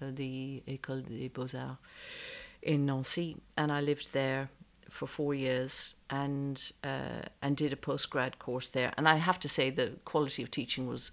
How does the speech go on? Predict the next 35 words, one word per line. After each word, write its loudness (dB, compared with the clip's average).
absolutely 0
rubbish. -2
And 10
<laughs> 12
it 10
made 12
me 10
nostalgic 12
for 12
the 12
quality 12
of 6
teaching 8
I'd 10
had 10
in 6
Cork. 4
But 12
it 8
was 6
nonetheless 8
a -2
very 6
good 0
experience 4
because -2
you're 0
learning 0
different -2
language, 4
encountering -2
a -2
different -8
culture, 0
um, 8